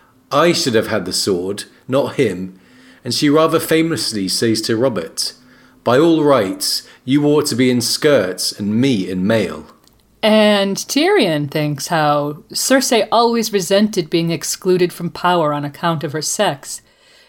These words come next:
Speaker 2: And of course there's Taena Merryweather, about whom Cersei wonders what it would be like to use her as a man would use her.
Speaker 1: So there's a lot going on with Taena and Cersei,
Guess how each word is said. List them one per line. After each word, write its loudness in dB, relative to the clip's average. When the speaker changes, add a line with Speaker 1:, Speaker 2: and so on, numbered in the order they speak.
Speaker 2:
And 2
of -2
course 4
there's 2
Taena 2
Merryweather, 0
about -2
whom -4
Cersei -2
wonders -2
what -2
it -2
would -8
be -4
like -4
to -6
use -2
her 0
as -2
a -2
man -2
would -4
use -8
her. -12
Speaker 1:
So 0
there's 2
a 2
lot 2
going 4
on 2
with 0
Taena 2
and 0
Cersei, 0